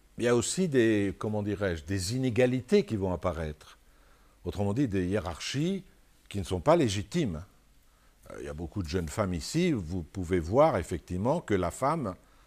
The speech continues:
euh, pendant neuf mois et quelques mois ensuite, ne peut pas y aller à la chasse. Elle ne peut pas élever non plus, elle ne peut pas faire des gros travaux lourds d'agriculture. Donc elle va s'installer, elle va rester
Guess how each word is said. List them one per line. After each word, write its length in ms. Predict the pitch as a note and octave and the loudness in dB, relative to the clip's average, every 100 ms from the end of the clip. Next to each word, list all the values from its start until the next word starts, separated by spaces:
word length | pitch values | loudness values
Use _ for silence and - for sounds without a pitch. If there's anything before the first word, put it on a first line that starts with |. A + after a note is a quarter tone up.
| _ _ _ _ _ - | _ _ _ _ _ -16
euh, 80 | E2 | -8
pendant 720 | G2+ G2 G#2 A2 G2+ F2+ F2+ F2 | -2 0 0 0 -2 -2 -2 -4
neuf 380 | F#2 G2+ - G#2 | -2 -2 -2 -4
mois 420 | A#2 D#3+ F3 - _ - - - - - - | 0 2 0 -4 _ -20 -20 -20 -20 -20 -12
et 80 | E2 | -10
quelques 280 | - G2+ - | -2 -4 -2
mois 380 | G2 G#2 A2 - | -2 0 -2 -4
ensuite, 600 | G2+ G2 - E3+ G3 - F#2+ - _ _ _ _ _ _ G2 | -6 -6 -4 -2 -4 -4 -10 -10 _ _ _ _ _ _ -6
ne 160 | G2+ | -4
peut 180 | F2 G#2 | -2 -4
pas 180 | G#2+ B3+ | -2 2
y 100 | F#3+ | 4
aller 160 | G3+ C#4 | 4 4
à 100 | D#3+ | 2
la 100 | G#2+ | 2
chasse. 400 | A#2 F#2 - D2 - - _ _ _ - | 0 -2 -2 -12 -18 -20 _ _ _ -12
Elle 80 | E2 | -10
ne 40 | |
peut 140 | E2 | -8
pas 420 | E2 B2+ B2 G#2+ F#2 | -4 -2 0 0 0
élever 440 | F#2 F#2 F2+ A#2+ | 0 -2 0 0
non 140 | A2 E2+ | 0 -2
plus, 140 | G#2+ | -2
elle 60 | C#3+ | 0
ne 60 | |
peut 80 | G2 | 0
pas 160 | A2+ G2+ | 0 0
faire 220 | A#2+ G2+ | 0 0
des 100 | F2+ | -2
gros 240 | E2 A#2 | -2 -4
travaux 360 | - G2+ G2+ G2+ | -2 -2 0 0
lourds 260 | A2 B2 | 0 0
d'agriculture. 800 | G2 F#2 F2+ - G2+ - A3+ G2+ - _ _ _ _ _ - | 0 -2 -4 -8 -10 -4 -4 -4 -8 _ _ _ _ _ -4
Donc 240 | A#2 - | -2 2
elle 140 | A#2 G2 | 2 4
va 260 | A#2+ D#3 | 6 6
s'installer, 680 | E3 - G2 - G#2+ A#2 D3 | 4 0 -2 0 2 6 4
elle 100 | D3 | 4
va 140 | G2+ F#2+ | 2 0
rester 640 | B2 - - A3 F3 | 0 -2 4 6 6